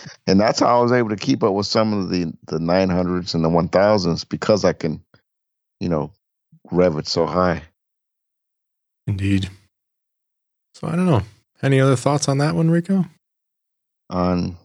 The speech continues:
Speaker 2: You're, you're on board with used bike for the most
Speaker 1: I,
Speaker 2: part?
Speaker 1: I guess. I know a lot of guys, you know,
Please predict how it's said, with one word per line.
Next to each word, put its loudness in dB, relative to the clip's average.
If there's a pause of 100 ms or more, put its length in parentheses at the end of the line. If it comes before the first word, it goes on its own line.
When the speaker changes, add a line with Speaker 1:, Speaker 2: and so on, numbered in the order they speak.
Speaker 2:
You're, 4
you're 2
on 2
board 2
with -6
used 0
bike 0 (1900)
for 2
the 4
most 4
Speaker 1:
I, 4
Speaker 2:
part? 0 (520)
Speaker 1:
I 2
guess. 2
I 2
know 4
a 4
lot 4
of -2
guys, 0
you -6
know, -2